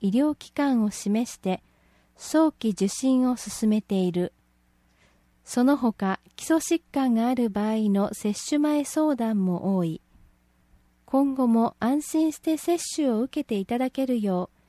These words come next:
丁寧な相談対応に努めていく。他の質問項目。新型コロナウイルスによる影響を受けている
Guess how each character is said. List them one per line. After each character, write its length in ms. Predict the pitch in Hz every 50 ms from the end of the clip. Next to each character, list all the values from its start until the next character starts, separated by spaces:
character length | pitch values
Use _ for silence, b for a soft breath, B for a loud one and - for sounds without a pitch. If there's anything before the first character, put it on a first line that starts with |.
| _ _ _ _ _ _
丁 240 | - 285 294 285 254
寧 220 | 233 220 220 214
な 260 | 190 185 185 190 - -
相 300 | - - - 247 269 294
談 260 | 285 330 320 320 320 -
対 340 | - 330 330 339 311 294
応 140 | 269 254 240
に 120 | 226 233 240 - - -
努 100 | - 254
め 120 | 240 233 214
て 140 | - 214
い 120 | 202 196 185
く。 260 | - - 180 180 - _ _ _ _ _ _ _ _ _ _ _ _ _ _ _ _ _ _ _ _ _ _ _ _ _ _ _ _ _ _ _ _ _ _ - - _ _ _ _ _ _ _ _ _ _ _ _ _ _ _ _ _
他 140 | - 285 302
の 160 | 294 240 214
質 260 | - - - - 262
問 260 | 262 262 269 269 262 254
項 280 | - - 262 247 240
目。 400 | 214 196 190 - - - 180 - - _ _ _ _ _ _ _ _ _ _ _ _ _ _ _ _ _ _ _ _ _ _ _ _ _ _ _ _ _ _ _
新 380 | - - - 262 285 320 330 320
型 320 | 320 311 - - 311 302
コ 120 | - - 254
ロ 160 | 269 285 294
ナ 220 | 294 294 294 - -
ウ 160 | - 285 294
イ 80 | 277
ル 140 | 240 226 233
ス 160 | - - -
に 180 | 208 202 202 196
よ 140 | 196 190 180
る 180 | 185 185 - - _
影 240 | - 233 262 277 277
響 380 | - - - 277 269 269 269
を 20 | 269
受 220 | 269 - - 247
け 40 | -
て 100 | - 220
い 140 | 208 202 196 180
る 160 | 185 185